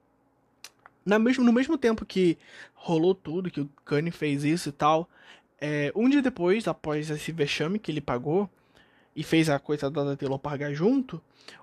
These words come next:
o Kanye disse que aquilo não se tratava sobre ela e nem sobre ele. É, é apenas que ele realmente precisava fazer aquilo. Ele, eu daria todo o direito pra ele se ele fosse pro Twitter reclamar, se ele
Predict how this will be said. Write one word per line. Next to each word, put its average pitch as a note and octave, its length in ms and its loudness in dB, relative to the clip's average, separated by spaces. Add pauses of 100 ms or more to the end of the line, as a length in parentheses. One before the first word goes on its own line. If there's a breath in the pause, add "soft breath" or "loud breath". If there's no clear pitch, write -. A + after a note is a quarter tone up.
o F#3 320 2
Kanye F#3+ 720 0
disse F3 380 -2
que D#3+ 140 -4
aquilo F3 360 0
não F#3 240 0
se B3 140 -2
tratava A3+ 520 0
sobre E3+ 400 2
ela D3 380 2 (380 soft breath)
e F3+ 80 -2
nem F3+ 140 0
sobre G#3 340 0
ele. E3+ 340 4 (1000 soft breath)
É, D3 400 0
é E3 100 4
apenas F3+ 420 0
que - 140 -2
ele G#3 80 4
realmente G3 360 4
precisava F#3 360 0
fazer F#3 300 -2
aquilo. E3 300 -2
Ele, F3+ 200 0
eu A3 260 4 (320)
daria F#3+ 420 2
todo G3+ 200 -4
o A#3+ 40 -4
direito F#3+ 300 0
pra F3+ 140 -2
ele F3 140 -4
se - 120 -8
ele E3+ 80 -4
fosse E3+ 260 -6
pro F3+ 180 -6
Twitter E3+ 380 -2
reclamar, D#3+ 540 -2
se - 140 -4
ele D3+ 200 -4